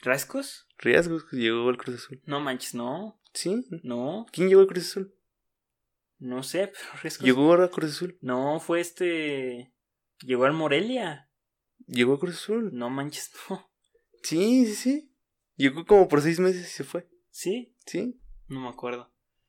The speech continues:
Speaker 2: O sea, no jugó ni un minuto. Pero decían, "Ay, sí, llegó Riascos".
Speaker 1: No me acuerdo.
Speaker 2: Sí.
Speaker 1: Tuvieron que pasar cinco entrenadores y ocho torneos cortos para volver a ver a un entrenador competente, por lo menos en el torneo regular.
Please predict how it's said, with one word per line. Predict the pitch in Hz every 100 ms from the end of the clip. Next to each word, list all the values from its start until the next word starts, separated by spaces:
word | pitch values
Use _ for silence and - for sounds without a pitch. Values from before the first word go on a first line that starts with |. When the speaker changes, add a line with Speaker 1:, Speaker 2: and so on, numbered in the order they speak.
| _
Speaker 2:
O |
sea, | - 143 147 - -
no | - 170
jugó | 190 214 220
ni | 214
un | 214
minuto. | 202 196 240 233 151 - _ _ _ _
Pero | 117 120
decían, | 123 147
"Ay, | - - 175
sí, | 170 -
llegó | 143 147 147
Riascos". | 147 - _ _ _ _ _ _ - - -
Speaker 1:
No | 127
me | 123
acuerdo. | - 120 127 123 _ _ _ _
Speaker 2:
Sí. | - 160 202
Speaker 1:
Tuvieron | 196 143 170
que | 175
pasar | 139 147 151
cinco | 175 175
entrenadores | 165 151 139 135 147 160 165 160 -
y | 151 147 -
ocho | 180 196 196
torneos | - 139 147 160
cortos | - 165 - -
para | 139
volver | 123 123 139
a |
ver | 143 147 147 -
a | 131
un | 135
entrenador | 139 135 120 120 131 147 _ _
competente, | - 170 135 - 160 156 110 - _ - - _
por | 131 131
lo |
menos | 127 147 151
en | 131
el | 120
torneo | 113 117 123
regular. | 123 117 117 117